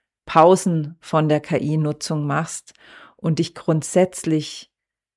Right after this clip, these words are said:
mit dem befasst, wo du hin willst, was dafür nötig ist, dahin zu kommen und dann mit dieser inneren Klarheit als Basis in die Nutzung von, von K-I-Tools zu gehen.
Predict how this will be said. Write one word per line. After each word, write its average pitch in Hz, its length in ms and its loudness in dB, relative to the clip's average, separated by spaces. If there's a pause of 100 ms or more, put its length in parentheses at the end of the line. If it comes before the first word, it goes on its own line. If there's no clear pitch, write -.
(220)
mit 160 200 -2
dem 165 220 2
befasst, 160 560 -4
wo 156 100 -2
du 147 120 0
hin 170 340 2
willst, 190 640 2 (720)
was 147 320 0
dafür 156 300 -2
nötig 185 460 2
ist, 170 340 -2
dahin 160 320 2
zu 185 160 -4
kommen 175 580 -2 (800)
und 160 300 0
dann 175 600 2 (400)
mit 196 320 2
dieser 170 560 2
inneren 185 480 6
Klarheit 165 640 2
als - 280 -2
Basis - 880 0 (340)
in 185 160 4
die 175 100 2
Nutzung 165 380 0
von, 143 320 -2
von 151 240 -6
K-I-Tools 156 680 -4
zu - 160 -8
gehen. 131 400 -6